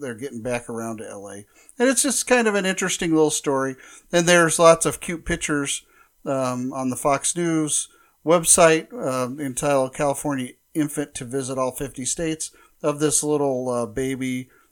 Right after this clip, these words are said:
And they held her up and put her with different iconic images and taken her pictures. And, uh, it's just kind of a cute little neat story. It's something that not everybody gets to do.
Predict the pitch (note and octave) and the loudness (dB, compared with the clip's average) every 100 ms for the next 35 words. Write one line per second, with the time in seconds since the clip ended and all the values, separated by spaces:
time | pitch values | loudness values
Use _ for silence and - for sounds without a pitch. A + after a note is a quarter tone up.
0 | _ - A#2+ A#2+ B2 A#2 A2+ _ _ _ | _ -10 -8 -6 -6 -8 -12 _ _ _
1 | A#2+ - D3+ C#3+ C3+ C#3 C#3 C#3 C#3 A#2 | -14 -4 -2 -2 0 2 2 0 -8 -8
2 | A2+ _ _ _ - E3 D3 C#3 C3 D#3 | -10 _ _ _ 0 2 4 2 -2 -2
3 | C#3+ C#3+ C3 A#2 D3+ C3+ B2+ C3+ B2+ A#2 | 0 0 -2 -2 -4 -4 -4 -4 -6 -4
4 | A#2+ A2+ A2+ C#3 B2 A#2+ A2+ G#2+ - _ | -8 -8 -8 -8 -8 -8 -8 -10 -16 _
5 | _ - D#3 - D3 C#3+ C#3 - - _ | _ -2 -2 0 -2 -2 -2 -6 -10 _
6 | _ - C3+ B2+ A#2+ B2 C3+ F3+ B3+ - | _ -10 -6 -4 -4 -4 -6 -4 -2 2
7 | A3+ G3+ F3 D#3 D3+ - G#3 G3+ E3+ E3 | 2 4 4 2 0 -8 -8 -2 2 4
8 | D#3 D3+ E3+ - - D#3 D3+ D3 - - | 4 2 0 -2 2 4 4 0 -6 -14
9 | - D#3 - A3+ A3 G#3+ F#3 F3 E3+ F#3+ | -6 2 6 6 8 6 8 8 8 4
10 | E3+ E3+ E3 E3 D3+ D#3 D3 D#3 - - | 4 4 4 2 2 4 2 -2 -2 -6
11 | B2 D3+ E3 G3 | -2 0 0 -4